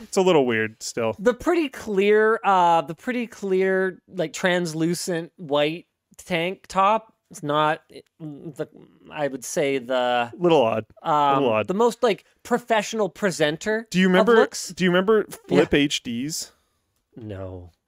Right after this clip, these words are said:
Speaker 2: Oh,
Speaker 1: Flip
Speaker 2: Flip H D.
Speaker 1: H D.
Speaker 2: Oh, yeah, yeah, yeah. Those awful, those awful little cameras that
Speaker 1: I
Speaker 2: N C I X sold, like, a dozen of, and I think we, based on how quickly they were discontinued, must have been one of the most successful resellers of. Yeah, go ahead.
Speaker 1: Yeah, I didn't buy one, just to be
Speaker 2: Yeah,
Speaker 1: clear.
Speaker 2: yeah.
Speaker 1: But I borrowed one from a friend,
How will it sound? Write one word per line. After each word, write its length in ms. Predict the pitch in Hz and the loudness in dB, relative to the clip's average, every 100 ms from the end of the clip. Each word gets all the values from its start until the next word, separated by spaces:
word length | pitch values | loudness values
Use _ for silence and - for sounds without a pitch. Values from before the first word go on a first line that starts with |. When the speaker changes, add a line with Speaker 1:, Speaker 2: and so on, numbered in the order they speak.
| _ - | _ -2
Speaker 2:
Oh, 140 | 214 | 0
Speaker 1:
Flip 120 | 127 | 0
Speaker 2:
Flip 160 | 214 240 | -2 0
H 160 | 226 - | 0 0
D. 60 | 254 | -2
Speaker 1:
H 40 | |
D. 20 | |
Speaker 2:
Oh, 80 | 180 | 0
yeah, 140 | 277 294 | 2 2
yeah, 100 | 285 | 2
yeah. 160 | 285 | 0
Those 160 | 208 190 - | 0 -2 -2
awful, 640 | 170 196 226 214 196 175 | 0 0 -2 -2 0 -2
those 260 | 151 170 156 | -4 -8 -6
awful 380 | 160 165 - 180 | -2 -2 -2 -6
little 340 | 175 170 160 147 | -4 -2 -2 -4
cameras 460 | - 151 160 131 | -6 -6 -4 -6
that 160 | 139 135 | -6 -6
Speaker 1:
I 20 | |
Speaker 2:
N 80 | 135 | -4
C 140 | 127 143 | -2 0
I 100 | 139 | -2
X 180 | 135 | -4
sold, 260 | - 151 131 | -6 -8 -4
like, 240 | 135 135 _ _ _ | -4 -6 _ _ _
a 100 | - | -10
dozen 380 | 143 151 143 151 | -2 -2 -2 -4
of, 200 | 117 117 | -4 -6
and 80 | 123 | -6
I 80 | 123 | -8
think 200 | 147 131 - | -8 -10 -8
we, 260 | 139 123 _ | -8 -8 _
based 200 | 175 156 180 | -6 -4 -4
on 100 | 151 | -2
how 100 | 160 | -4
quickly 420 | - 165 - 160 | -4 -10 -8 -6
they 120 | 147 | -4
were 100 | 143 | -4
discontinued, 760 | 139 139 - 135 139 143 131 117 | -6 -8 -10 -10 -8 -6 -8 -8
must 200 | 131 - | -12 -10
have 60 | |
been 100 | 139 | -10
one 120 | 131 135 | -8 -8
of 40 | |
the 60 | 127 | -8
most 220 | 127 - | -10 -12
successful 460 | 131 - 151 151 | -10 -8 -8 -10
resellers 460 | 131 123 139 117 107 | -12 -10 -10 -10 -8
of. 120 | 110 | -10
Yeah, 180 | 120 170 | -8 -8
go 200 | 113 156 | -6 -4
ahead. 240 | 131 135 - | -4 -6 -4
Speaker 1:
Yeah, 220 | 151 151 - | 2 4 4
I 120 | 151 | 4
didn't 180 | 185 165 | 4 4
buy 160 | 131 131 | 4 4
one, 220 | 104 107 | 2 -4
just 180 | - 123 | -10 -8
to 60 | - | 0
be 60 | |
Speaker 2:
Yeah, 100 | 165 | 0
Speaker 1:
clear. 160 | 135 113 | 2 -2
Speaker 2:
yeah. 180 | 139 160 | 0 2
Speaker 1:
But 100 | 131 | 4
I 80 | 143 | 4
borrowed 360 | 135 156 175 156 | 4 6 6 4
one 180 | 143 139 | 2 0
from 180 | 139 120 | -4 -6
a 40 | |
friend, 460 | - 127 117 104 | -2 -2 -2 -4